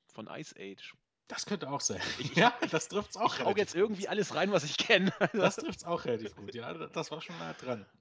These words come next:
Speaker 2: Ähm,
Speaker 1: <laughs> Ja, viel mehr kenn ich auch
Speaker 2: natürlich
Speaker 1: nicht.
Speaker 2: wird, wird man die trennen, weil man eben, weil ich mir eben sicher bin, dass Colin Cassidy, ja, weil eben als Tag-Team bist du schon mal in der Undercard gefangen. New Day ist ein bisschen ansatzweise die Ausnahme,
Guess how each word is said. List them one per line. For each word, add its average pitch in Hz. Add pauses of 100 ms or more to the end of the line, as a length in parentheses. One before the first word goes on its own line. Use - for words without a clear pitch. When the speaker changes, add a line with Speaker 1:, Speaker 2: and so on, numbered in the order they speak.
(120)
Speaker 2:
Ähm, 117 (500)
Speaker 1:
<laughs> 254 (800)
Ja, 139
viel 196
mehr 156
kenn 151
ich 139
auch 117
Speaker 2:
natürlich 208
Speaker 1:
nicht. 123
Speaker 2:
wird, 110
wird 120
man 101
die 107
trennen, 101
weil 117
man 147
eben, 135 (100)
weil 120
ich 131
mir 135
eben 123
sicher 131
bin, 147
dass -
Colin 139
Cassidy, -
ja, 139
weil 147
eben 180
als 139
Tag-Team 156
bist -
du 143
schon 135
mal 120
in 113
der 110
Undercard 107
gefangen. - (760)
New 139
Day 147
ist 143
ein 131
bisschen 135
ansatzweise 127
die 110
Ausnahme, 147